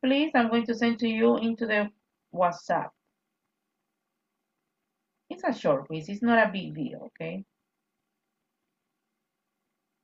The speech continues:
All right. So, son las siete con cincuenta y ocho. Yo creo que a las ocho con cinco, I think, yeah, I think it's enough. Creo que es suficiente.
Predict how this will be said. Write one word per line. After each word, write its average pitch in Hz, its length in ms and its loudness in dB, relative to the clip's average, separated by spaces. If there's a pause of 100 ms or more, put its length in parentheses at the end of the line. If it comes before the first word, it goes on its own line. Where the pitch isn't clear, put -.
(1300)
All 339 140 10
right. 165 340 6 (440)
So, 247 420 8 (800)
son 247 80 6
las 262 140 8
siete 262 240 4
con 254 120 2
cincuenta 220 640 2
y 226 60 4
ocho. 370 320 2 (560)
Yo 311 140 -6
creo 311 160 2
que 302 80 4
a 269 40 10
las 254 200 8
ocho 285 320 2
con 226 720 2
cinco, 320 1300 4 (520)
I 302 120 8
think, 254 600 2
yeah, 185 280 6
I 170 200 -2
think 294 160 2
it's 302 120 2
enough. 160 400 6
Creo 262 140 4
que 294 80 2
es 277 80 0
suficiente. 190 680 0